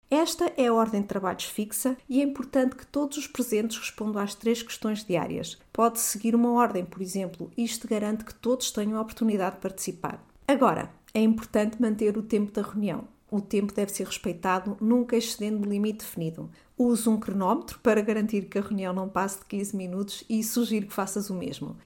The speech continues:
Idealmente, as reuniões devem ocorrer no início do dia, pode ser dentro de trinta minutos a uma hora após a chegada da equipa,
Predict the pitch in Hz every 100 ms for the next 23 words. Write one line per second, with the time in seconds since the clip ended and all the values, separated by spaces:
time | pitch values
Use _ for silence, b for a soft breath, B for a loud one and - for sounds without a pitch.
0 | - 262 240 233 233 240 226 220 - 208
1 | 214 214 208 196 196 185 190 190 190 185
2 | 180 180 - 175 175 180 185 254 294 -
3 | 226 226 - 220 202 208 208 - 226 220
4 | 208 208 202 202 202 196 196 196 190 190
5 | 175 175 175 - 170 175 165 165 196 202
6 | 262